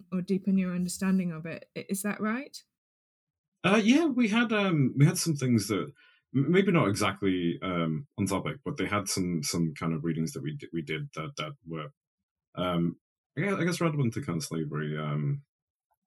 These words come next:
Speaker 2: notions about, uh, freedom and that kind of thing. Um, there was, there was a poem about, not a volcano, but it was, um,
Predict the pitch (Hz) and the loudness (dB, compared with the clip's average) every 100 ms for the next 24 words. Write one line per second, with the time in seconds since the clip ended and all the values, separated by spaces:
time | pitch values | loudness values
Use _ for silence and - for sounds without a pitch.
0 | _ - 98 95 90 85 82 82 - 80 | _ -4 0 2 2 0 -2 -4 -4 -4
1 | 78 73 - 87 85 82 82 - - 80 | -4 -4 -2 0 0 0 0 -4 -8 -6
2 | 82 80 80 71 80 80 78 78 78 73 | -4 -4 -4 -4 -4 -4 -4 -4 -4 -8
3 | _ _ _ _ _ _ - 143 104 110 | _ _ _ _ _ _ -12 -2 0 0
4 | - 123 139 143 190 202 - 87 78 - | 2 4 4 4 0 0 0 -2 -4 -8
5 | - _ _ _ _ _ _ - - 156 | -16 _ _ _ _ _ _ -16 0 2
6 | 175 117 - 151 143 82 80 82 85 87 | 4 0 0 2 2 2 0 -2 -2 -2
7 | 80 - 90 80 80 78 71 | -2 -4 -2 0 0 -2 -4